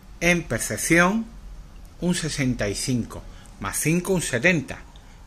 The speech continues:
¿vale? Para ver si vemos la trampa, si la localizamos. Eso es lo primero que tenemos que hacer. Pues cogemos y vemos a ver. Un dieciocho, correcto, hemos visto la trampa.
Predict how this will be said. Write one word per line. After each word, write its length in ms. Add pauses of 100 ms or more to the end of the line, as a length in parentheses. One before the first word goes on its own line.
(120)
¿vale? 220
Para 260
ver 120
si 160
vemos 300
la 180
trampa, 400
si 160
la 120
localizamos. 600
Eso 100
es 60
lo 120
primero 340
que 80
tenemos 340
que 80
hacer. 220 (1120)
Pues 160
cogemos 560 (880)
y 100
vemos 320
a 100
ver. 280 (1300)
Un 160
dieciocho, 640
correcto, 500
hemos 260
visto 320
la 140
trampa. 440